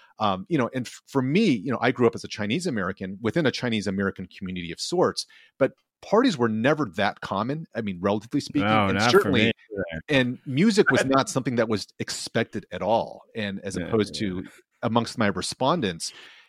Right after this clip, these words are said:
Speaker 1: you know, the, I, like I said, the idea of having something like a birthday party with no music, what would be the, what would be the point of that? And so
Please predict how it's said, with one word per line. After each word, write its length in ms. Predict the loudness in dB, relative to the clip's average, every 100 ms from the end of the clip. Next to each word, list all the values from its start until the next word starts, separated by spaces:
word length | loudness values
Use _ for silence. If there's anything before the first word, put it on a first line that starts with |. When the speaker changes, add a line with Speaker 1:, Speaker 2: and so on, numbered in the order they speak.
| _
Speaker 1:
you 180 | -4 -4
know, 60 | 2
the, 160 | 2
I, 120 | 2 0
like 180 | 0 0
I 40 |
said, 220 | 2 2
the 140 | 4 2
idea 300 | 2 2 2
of 60 |
having 520 | 0 -4 -2 -2 -6 -12 _ _ -8
something 200 | -6 -2
like 140 | -2
a 40 | -2
birthday 420 | 4 6 6 -2
party 300 | 0 -2 0
with 180 | -4 -6
no 160 | -6
music, 560 | -4 -4 -2 -2 -4 -6 _ _
what 220 | 0 2
would 100 | 2
be 100 | 0
the, 160 | -4 -4 -2
what 140 | 0
would 100 | 2
be 80 | 0
the 120 | -2 -10 -10
point 220 | -8 -8
of 140 | -14 -14
that? 220 | -14 -14 _
And 120 | -10
so 340 | 0 4 4